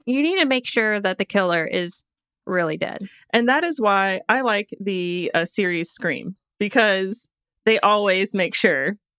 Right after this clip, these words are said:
Speaker 2: in the end, like, it's kind of a, it's like a running joke.
Speaker 1: Yeah.
Speaker 2: Whenever we watch a scary movie, you know, and then the killer has been, like, quote unquote killed and they're laying on the ground, you know, and then the other person is like, "I gotta go check on this other person who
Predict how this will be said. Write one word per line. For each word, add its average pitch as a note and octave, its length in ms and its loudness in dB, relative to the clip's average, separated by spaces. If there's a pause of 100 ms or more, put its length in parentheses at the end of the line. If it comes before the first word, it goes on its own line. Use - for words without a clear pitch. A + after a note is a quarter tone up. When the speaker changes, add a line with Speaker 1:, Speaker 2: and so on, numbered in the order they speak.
(120)
Speaker 2:
in G#3 100 0
the E3+ 140 -2
end, E3 160 -2
like, F#3 140 2
it's G3 320 -2
kind C4 220 2
of F#3 80 -2
a, E3+ 180 2
it's F3+ 100 -2
like F#3 100 0
a F3+ 60 -2
running D#3+ 260 -2
joke. E3 300 -2 (260)
Speaker 1:
Yeah. G3 260 2 (420)
Speaker 2:
Whenever C4+ 380 4
we C4+ 80 0
watch A#3 260 4
a B3 60 2
scary G3+ 300 2
movie, F#3 440 0
you G3 120 -2
know, F3 180 4
and F3 100 0
then F3 120 -2
the E3+ 80 -4
killer F#3 440 2
has F3 140 -4
been, F3 200 0
like, D#3 300 -2 (300)
quote F3+ 180 2
unquote E3+ 300 -2
killed E3+ 420 2
and E3 80 -2
they're D#3+ 140 0
laying F3 300 0
on F3+ 100 -2
the F3 80 -2
ground, E3 600 0
you E3+ 80 -4
know, D3+ 280 0 (320)
and G#3 100 4
then G#3+ 100 2
the G#3 100 2
other G#3 160 2
person G#3 280 2
is F#3+ 80 -2
like, F#3 120 4
"I G#3+ 100 4
gotta B3+ 200 4
go A#3+ 100 6
check B3+ 240 4
on A#3+ 100 4
this A3+ 160 4
other A#3 200 4
person G3+ 320 2
who A3+ 160 2